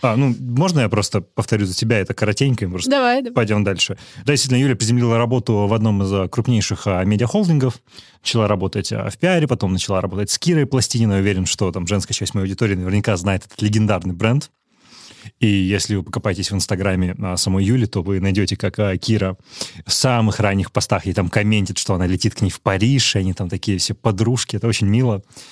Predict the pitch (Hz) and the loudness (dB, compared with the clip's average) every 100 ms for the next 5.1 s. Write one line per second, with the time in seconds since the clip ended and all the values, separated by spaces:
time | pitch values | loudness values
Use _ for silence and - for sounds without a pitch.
0 | - 107 - 95 90 - 107 98 95 87 | -6 -2 0 0 0 0 0 2 0 0
1 | 101 82 - 95 - 101 87 98 92 - | 0 -2 -4 -6 -4 -2 2 2 2 0
2 | 104 90 90 101 92 - - - - - | 0 0 -2 -6 -8 -12 -20 -20 -20 -20
3 | 117 139 - 139 131 127 127 123 123 123 | -4 -2 2 2 2 2 2 2 2 -2
4 | - 113 113 110 107 113 104 120 98 - | -2 0 2 2 2 0 2 2 0 -2
5 | 92 | -8